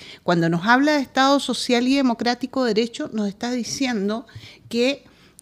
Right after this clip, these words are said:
queremos una sociedad distinta. Queremos un norte, un país diferente que tiene ciertas características que después van a ser desarrolladas en los siguientes artículos.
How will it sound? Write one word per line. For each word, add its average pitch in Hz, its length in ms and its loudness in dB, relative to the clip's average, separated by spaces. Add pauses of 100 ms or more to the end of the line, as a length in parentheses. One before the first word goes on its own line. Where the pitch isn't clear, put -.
queremos 247 680 4 (520)
una 240 240 6
sociedad 233 720 0 (160)
distinta. 202 800 -4 (420)
Queremos 214 340 6
un 190 300 6
norte, 254 640 4
un 202 140 0
país 254 440 4
diferente 330 580 -2
que 254 120 -6
tiene 320 300 4
ciertas 359 340 -2
características 302 800 -2
que 202 100 -2
después 214 300 -2
van 247 100 2
a 262 80 2
ser 254 200 -2
desarrolladas 285 760 2
en 269 60 -4
los 214 100 -6
siguientes 220 460 -2
artículos. 294 640 -2